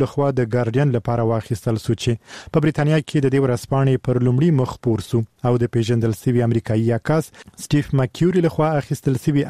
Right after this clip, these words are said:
عکس ته مشابه وګڼل سو. د شربت ګلې عکس چې د مکیوري لخوا اخیستل سوی، د نولس سوه پنځه اتیایم میلادي کال په جون میاشت کې د نېشنل جیوګرافیک مجلې پر لومړي مخ چاپ سو چې وروسته د له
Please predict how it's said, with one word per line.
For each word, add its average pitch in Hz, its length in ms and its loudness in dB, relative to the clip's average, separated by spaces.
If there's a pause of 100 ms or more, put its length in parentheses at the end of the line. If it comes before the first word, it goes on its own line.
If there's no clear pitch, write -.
عکس - 240 -6
ته 156 160 0 (400)
مشابه 123 400 0
وګڼل 117 540 0
سو. 151 160 0 (460)
د 127 100 2
شربت 123 360 -2
ګلې 123 160 0 (100)
عکس 156 240 -2
چې 156 260 -2
د 147 140 2
مکیوري 165 480 0
لخوا 123 320 0
اخیستل 113 400 -4
سوی، 160 260 0 (420)
د 160 120 4
نولس 185 320 2
سوه 165 260 2
پنځه 143 540 0
اتیایم 156 300 2
میلادي 147 280 2
کال 143 220 0
په 123 160 0
جون 180 180 4
میاشت 160 240 0
کې 151 220 0
د 139 100 2
نېشنل 139 400 0
جیوګرافیک 120 580 0
مجلې 151 380 0
پر 143 200 0
لومړي 151 300 4
مخ 139 160 0 (120)
چاپ 113 240 -2
سو 117 100 0
چې - 140 -4 (100)
وروسته 160 340 2 (580)
د 175 300 0
له 147 80 2